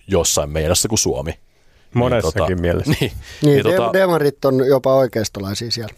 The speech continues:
Speaker 3: No joo.
Speaker 1: Mä teen sillä, että mä maksan niinku verot Suomeen, mutta et niinku sijoituseurot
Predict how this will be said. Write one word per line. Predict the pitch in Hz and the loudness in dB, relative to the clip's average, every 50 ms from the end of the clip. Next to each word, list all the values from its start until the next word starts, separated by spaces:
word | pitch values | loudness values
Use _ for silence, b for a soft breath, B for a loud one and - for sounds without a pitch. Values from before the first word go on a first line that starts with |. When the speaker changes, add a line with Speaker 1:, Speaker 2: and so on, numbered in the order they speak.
| - | -6
Speaker 3:
No | 131 127 120 120 | -2 0 2 2
joo. | 110 101 - - - - - _ - | 0 -2 -6 -10 -14 -16 -16 _ -4
Speaker 1:
Mä | 110 113 101 - B B B B B B B B B - | -2 -2 -2 -4 B B B B B B B B B 0
teen | 127 117 120 117 | 0 0 2 2
sillä, | 143 143 131 113 | 2 2 2 2
että | 113 | 0
mä | 113 117 | -2 -2
maksan | 117 127 127 - - 120 113 | -2 -2 -2 -2 -4 -4 -2
niinku | 110 107 110 | -2 -2 2
verot | 110 131 151 156 120 104 - | 2 2 2 2 0 0 0
Suomeen, | - - 117 110 104 92 87 87 82 82 82 87 | 0 2 4 2 2 2 0 -2 -2 -2 -2 -2
mutta | 87 87 - - 87 | -4 -4 -4 -4 -6
et | - | -6
niinku | 90 92 - 90 | -6 -6 -4 -2
sijoituseurot | - 110 107 95 87 - 78 - 76 69 67 78 82 - - | 2 2 2 2 2 0 -2 -2 -2 -2 0 -2 -2 -4 -6